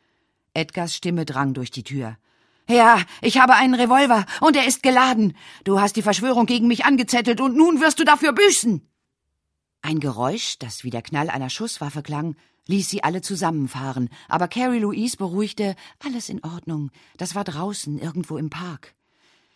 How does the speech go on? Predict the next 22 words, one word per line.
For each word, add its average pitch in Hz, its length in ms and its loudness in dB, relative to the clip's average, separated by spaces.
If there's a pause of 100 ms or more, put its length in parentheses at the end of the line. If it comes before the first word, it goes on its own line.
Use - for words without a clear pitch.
Hinter 196 300 -2
der 185 100 -4
verschlossenen 175 640 -6
Tür 180 280 -4
tobte 170 460 -6
Edgar 123 340 -10
schreiend. 113 560 -10 (440)
„Warum 254 300 -2
bettelst 285 360 -2
du 320 60 -4
nicht 262 180 -4
um 311 80 -2
Erbarmen? 277 500 4 (120)
Ich 320 220 -2
bin 247 120 0
dein 285 220 2
Sohn, 302 240 0
den 262 140 0
du 247 100 2
verleugnest 294 540 0
und 262 100 0
verachtest. 302 560 -2